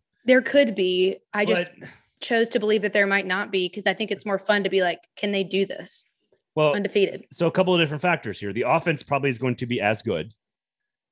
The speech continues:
Speaker 2: All right, they're not gonna get worse on offense. They were one of the most efficient offenses. I know Stetson Bennett took a lot of flack for the last couple of years, but they were one of the most efficient offenses in all of college football. He is back. You've got some of the be-, maybe the best tight end collection ever assembled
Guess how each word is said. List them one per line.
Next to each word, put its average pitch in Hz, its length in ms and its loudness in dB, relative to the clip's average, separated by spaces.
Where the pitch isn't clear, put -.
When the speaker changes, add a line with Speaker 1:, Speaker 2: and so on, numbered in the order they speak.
Speaker 2:
All 104 60 -4
right, 104 100 -2
they're 107 100 0
not 123 120 0
gonna 139 100 0
get 127 140 0
worse 123 300 2
on 104 100 0
offense. 90 400 -2
They 107 80 0
were 104 100 0
one 117 120 -2
of - 40 0
the 120 60 0
most 113 220 0
efficient 113 340 -4
offenses. 101 340 -4
I 113 60 -2
know 113 80 -2
Stetson 110 400 -4
Bennett 107 220 -4
took - 100 -14
a 98 60 -8
lot 92 140 -2
of - 80 -12
flack 123 320 -2
for 101 80 -14
the 95 60 -6
last 90 160 -6
couple 92 220 -8
of 87 60 -8
years, 90 200 -6
but 90 140 -8
they 98 80 -4
were 98 160 -4
one 104 100 -2
of 123 60 -6
the 123 60 -4
most 113 200 -4
efficient 113 360 -8
offenses 95 420 -6
in 87 60 -6
all 98 160 -4
of 107 80 -4
college 92 300 -2
football. 78 400 -8
He 143 200 -4
is 123 140 -2
back. 101 480 0
You've 117 140 -4
got 117 220 -2
some 139 160 -4
of 131 60 -2
the 123 60 -2
be-, 123 80 0
maybe 147 240 0
the 147 80 0
best 135 280 0
tight 127 180 0
end 120 160 0
collection 117 400 -6
ever 113 180 -2
assembled 98 520 -4